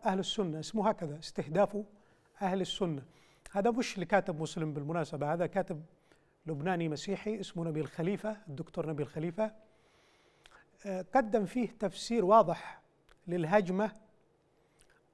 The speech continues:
التي تتعرض لها الكتلة السنية في العالمين العربي والإسلامي،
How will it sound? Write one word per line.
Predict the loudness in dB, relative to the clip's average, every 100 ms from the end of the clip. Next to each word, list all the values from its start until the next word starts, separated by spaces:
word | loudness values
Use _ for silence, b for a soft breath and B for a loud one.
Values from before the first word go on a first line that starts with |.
| 0
التي | 2 2 0
تتعرض | 0 0 4 6 4 2
لها | 4 2
الكتلة | 0 -6 -2
السنية | -4 -2 -2 0 2 2
في | 0
العالمين | -2 2 2 2 2 0
العربي | 0 0 2
والإسلامي، | 2 2 0 -2 -2